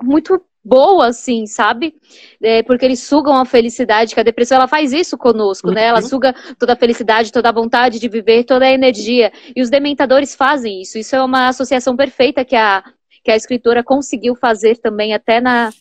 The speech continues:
Speaker 1: representação dos dementadores. Não é à toa que na, em Azkaban, todos os prisioneiros se tornam totalmente depressivos, né? Porque os dementadores vão lá sugando todas as memórias felizes, deixando ele inertes, é, enfim, naquele ambiente, né?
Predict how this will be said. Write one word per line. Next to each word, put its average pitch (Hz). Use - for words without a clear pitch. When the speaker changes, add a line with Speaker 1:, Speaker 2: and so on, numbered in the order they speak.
Speaker 1:
representação 226
dos 220
dementadores. 240
Não 233
é 233
à 226
toa 240
que 247
na, 226
em 226
Azkaban, 220
todos 262
os 262
prisioneiros 247
se 254
tornam 240
totalmente 254
depressivos, 262
né? 240
Porque 233
os 214
dementadores 220
vão 240
lá 220
sugando 226
todas 247
as -
memórias 226
felizes, 226
deixando 240
ele 240
inertes, 254
é, 226
enfim, 339
naquele 269
ambiente, 247
né? 208